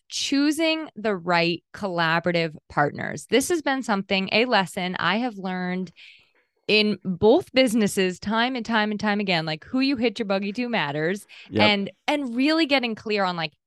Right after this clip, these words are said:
Speaker 1: how to choose those people. So I'd love to hear a little bit about, like, what you, what lessons you've learned in that.
Speaker 2: It's the eighty twenty rule. No matter how good you are,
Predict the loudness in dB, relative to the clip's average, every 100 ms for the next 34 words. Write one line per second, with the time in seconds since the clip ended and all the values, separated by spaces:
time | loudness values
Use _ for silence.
0 | _ -2 0 0 -4 -2 -2 -4 -6 -4
1 | -6 -6 -6 -6 2 4 6 4 2 2
2 | 2 2 2 4 2 0 0 0 0 0
3 | 0 0 -4 -4 0 0 0 -4 -6 -6
4 | -4 -2 -2 -2 -8 -6 -4 -4 -2 -2
5 | 0 -2 0 2 2 0 -4 -6 -8 _
6 | _ _ _ _ -20 -20 -2 0 4 6
7 | 8 8 6 4 4 4 4 2 0 2
8 | 4 6 6 4 4 4 4 4 6 6
9 | 6 4 2